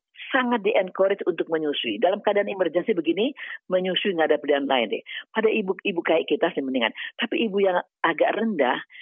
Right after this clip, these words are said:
kan beli, beli, beli susu formula tuh nggak murah. Belum lagi konsistensinya. Belum lagi bagaimana mau beli susu formula, bagaimana orang beli makan, bahkan ibunya juga nggak ada.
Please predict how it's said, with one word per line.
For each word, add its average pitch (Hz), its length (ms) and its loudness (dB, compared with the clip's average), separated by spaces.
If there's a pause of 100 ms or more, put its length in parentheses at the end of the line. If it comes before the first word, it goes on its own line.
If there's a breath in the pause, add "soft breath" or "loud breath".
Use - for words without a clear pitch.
(200 loud breath)
kan 330 160 0
beli, 214 240 0 (160)
beli, 190 320 -2 (160)
beli 202 320 -2
susu 208 320 -2
formula 208 320 2
tuh 254 160 -4
nggak 190 160 2
murah. 196 560 2
Belum 196 160 2
lagi 240 320 2
konsistensinya. 175 880 0 (480 loud breath)
Belum 196 160 0
lagi 233 240 0 (240 loud breath)
bagaimana 226 320 0
mau 220 80 0
beli 196 160 -2
susu - 240 -2
formula, 208 320 0
bagaimana 226 560 2
orang 190 240 2
beli 170 80 2
makan, 165 320 2 (320)
bahkan - 320 0
ibunya 151 240 -2
juga 139 320 2
nggak 123 140 2 (100)
ada. 110 160 -4